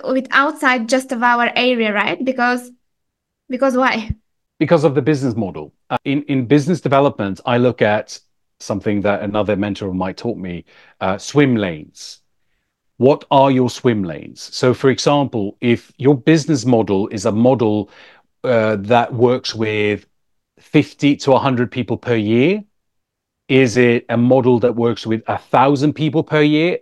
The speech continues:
Speaker 2: or is it a model that works with three thousand, eight thousand, ten thousands of people a year? And product sales often is on the higher end, uh, depending on what kind of product you have.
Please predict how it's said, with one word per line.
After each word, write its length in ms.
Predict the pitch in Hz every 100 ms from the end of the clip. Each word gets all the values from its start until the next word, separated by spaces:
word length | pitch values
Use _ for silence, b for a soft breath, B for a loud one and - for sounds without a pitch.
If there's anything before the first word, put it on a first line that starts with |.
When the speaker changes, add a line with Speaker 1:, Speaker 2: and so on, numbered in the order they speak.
| _
Speaker 2:
or 140 | 123 120
is 160 | 117
it 100 | 117
a 40 | 120
model 280 | 123 113 107
that 120 | 107
works 280 | 113 107 117
with 180 | 104
three 360 | - 123 151 151
thousand, 560 | - 139 131 120 120 -
eight 220 | 143 135
thousand, 540 | - 131 127 113 110 -
ten 240 | 165 165
thousands 480 | - 147 123 120 101
of 100 | -
people 400 | 98 - 98 -
a 80 | 110
year? 460 | 110 165 131 76 - b b b b _ _ _ _ -
And 160 | 131 -
product 480 | - 180 190 -
sales 440 | - 143 120 110 -
often 420 | 131 131 - 131 123
is 360 | 123 113 104 -
on 140 | 113
the 80 | 104
higher 440 | - 123 123 117 110
end, 400 | 107 76 69 _ _ _ _ _ _ 104
uh, 200 | 101 92
depending 460 | 180 196 208 180
on 100 | 127
what 220 | 120 -
kind 340 | - 120 120 113
of 80 | 104
product 360 | 113 104 82
you 100 | 98
have. 540 | 92 101 87 95 151